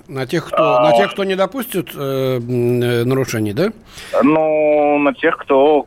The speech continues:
Speaker 2: э, будет
Speaker 1: Лоялен к
Speaker 2: таким
Speaker 1: оппозиции.
Speaker 2: образом, чтобы общество поверило в этот результат. Вот в чём проблема.
Speaker 1: Я
Speaker 2: Проблема
Speaker 1: всех,
Speaker 2: в
Speaker 1: всем
Speaker 2: том,
Speaker 1: задаю,
Speaker 2: что
Speaker 1: да, один и тот же вопрос. Лукашенко сможет принять участие в этих новых выборах?
Speaker 2: Нет,
Speaker 1: Почему?
Speaker 2: а, он не пойдёт на эти выборы, потому что он проиграл сейчас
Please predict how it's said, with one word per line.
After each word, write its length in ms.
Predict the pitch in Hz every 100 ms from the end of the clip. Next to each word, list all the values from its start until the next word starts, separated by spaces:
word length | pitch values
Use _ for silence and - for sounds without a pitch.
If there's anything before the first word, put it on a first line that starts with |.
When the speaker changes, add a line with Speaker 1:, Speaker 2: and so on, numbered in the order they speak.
| -
Speaker 2:
э, 1040 | 123 120 120 120 117 120 120 127 127 131
будет 140 | 147 156
Speaker 1:
Лоялен 460 | 170 202 214 208
к 20 |
Speaker 2:
таким 140 | 170 185
Speaker 1:
оппозиции. 180 | 180 139
Speaker 2:
образом, 300 | - 156 147
чтобы 260 | - 143
общество 400 | 156 156 - -
поверило 440 | 131 135 151 127 113
в 40 |
этот 200 | 110 -
результат. 400 | 113 123 113 110
Вот 140 | 120 131
в 20 |
чём 160 | - 117
проблема. 360 | 117 113 104
Speaker 1:
Я 140 | 147 185
Speaker 2:
Проблема 220 | 139 -
Speaker 1:
всех, 80 | 131
Speaker 2:
в 40 | 147
Speaker 1:
всем 160 | 233 202
Speaker 2:
том, 80 |
Speaker 1:
задаю, 240 | 190 214 190
Speaker 2:
что 80 | 165
Speaker 1:
да, 300 | 139 160 143
один 220 | 151 196
и 40 | 190
тот 140 | 190
же 80 | 165
вопрос. 260 | 175 170
Лукашенко 460 | 135 160 196 190 151
сможет 300 | 127 220 262
принять 300 | - 151 139
участие 480 | 131 127 131 - 127
в 140 | 120 127
этих 240 | 120 113
новых 260 | 123 110 123
выборах? 400 | 113 107 95 - - -
Speaker 2:
Нет, 300 | - 139 127 - - -
Speaker 1:
Почему? 120 | 131 123
Speaker 2:
а, 200 | 123 127
он 120 | 135
не 80 | 139
пойдёт 360 | - 143 123 -
на 60 |
эти 160 | 110 -
выборы, 320 | 156 151 127
потому 260 | - - 110
что 160 | -
он 60 | 117
проиграл 440 | - 117 120 110
сейчас 280 | - - 110